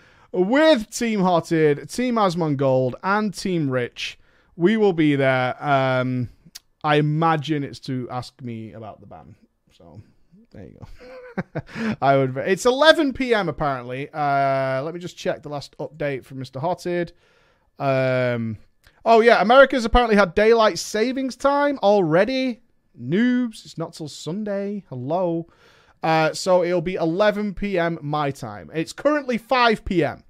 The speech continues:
It's five P M now. I will be on the Allcraft show eleven P M. So six hours from now. All right. So there you go. Thank you very much for a wonderful week of Sekiro. It has been amazing. We have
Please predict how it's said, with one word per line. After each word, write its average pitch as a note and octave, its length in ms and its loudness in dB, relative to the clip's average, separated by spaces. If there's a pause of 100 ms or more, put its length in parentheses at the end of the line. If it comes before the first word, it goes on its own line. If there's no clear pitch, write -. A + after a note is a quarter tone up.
(100)
It's D3 140 -16
five A#3+ 280 2
P B3 120 -2
M G#3+ 140 -2
now. F3 420 0
I D3+ 80 -6
will D3 140 -2
be D#3 80 -4
on D3+ 80 -6
the D3 60 -4
Allcraft D3 280 -4
show C#3 240 -8
eleven B2+ 540 -8
P A2 200 -16
M. - 120 -20 (340)
So G#2+ 220 -14
six D#3+ 240 -12
hours A#2+ 180 -8
from F2 140 -20
now. - 160 -20 (480)
All - 80 -4
right. D3+ 240 2 (1500)
So - 140 -14
there G2+ 160 -6
you G2 40 -10
go. - 160 -18 (420)
Thank E3 260 2
you E3 100 2
very D3+ 220 4
much D3+ 200 0
for D3 80 2
a C3 60 4
wonderful C3 420 0
week B2+ 200 -2
of B2 120 -2
Sekiro. E3+ 640 4
It B2+ 60 -8
has B2+ 120 -6
been C3+ 180 0
amazing. D#3+ 960 0
We C#3 200 0
have C#3 320 0